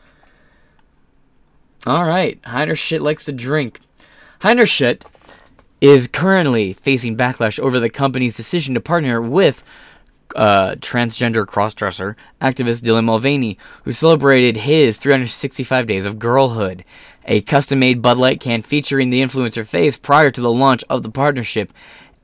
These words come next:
and ad featuring Mulvaney in a bathtub. Heiner Shit told, quote, "Make Yourself at Home" podcast that she wanted to transform Bud Light's brand. Quote, "I'm a businesswoman.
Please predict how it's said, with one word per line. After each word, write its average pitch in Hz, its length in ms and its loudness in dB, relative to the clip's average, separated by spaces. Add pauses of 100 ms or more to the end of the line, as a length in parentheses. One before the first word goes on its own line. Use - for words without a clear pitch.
(140)
and 131 260 2
ad 131 260 4
featuring 120 360 0
Mulvaney 113 580 0
in 107 80 -2
a 101 60 -4
bathtub. 104 560 -2 (540)
Heiner 165 300 2
Shit - 400 -2
told, 139 540 0 (320)
quote, 123 220 0
"Make 135 260 -2
Yourself 139 340 -2
at 120 120 0
Home" 143 340 2
podcast 107 640 -2 (340)
that 139 100 -4
she 165 160 0
wanted 143 260 2
to 139 100 0
transform 143 580 -4
Bud 104 160 -4
Light's 107 240 -6
brand. 120 380 -2
Quote, 131 280 0 (360)
"I'm 139 180 0
a 214 80 2
businesswoman. 185 1300 -2